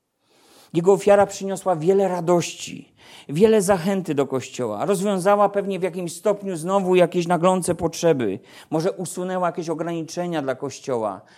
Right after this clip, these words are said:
Umożliwiła może wysłanie kogoś na misję. A może zapewniła jakieś warunki bytowe, podstawowe wielu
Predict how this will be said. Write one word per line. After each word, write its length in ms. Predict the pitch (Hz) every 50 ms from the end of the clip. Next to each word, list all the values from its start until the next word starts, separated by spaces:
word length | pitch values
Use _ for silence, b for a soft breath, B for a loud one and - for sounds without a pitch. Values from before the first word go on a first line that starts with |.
| B B B
Umożliwiła 720 | - 170 180 185 170 147 165 175 175 165 175 185 180 180
może 260 | 175 175 165 160 165 156
wysłanie 540 | 170 170 - - 160 165 170 175 170 160
kogoś 280 | 160 180 175 165 170 151
na 120 | 160 156
misję. 540 | 156 160 160 151 147 - - 113 107 95 - B B B B B B B
A 100 | 151 160
może 320 | 175 175 170 156 165 156
zapewniła 840 | 139 143 175 175 175 180 180 160 160 175 185 196 190 175 160 147 143
jakieś 360 | 143 139 - 156 143 123 143
warunki 520 | 135 139 160 156 165 190 185 165 - 170
bytowe, 520 | 147 127 147 165 165 175 165 165 160 165 143
podstawowe 680 | - 143 147 - - - 156 151 143 160 156 156 156
wielu 420 | 143 139 151 165 160 165 170 170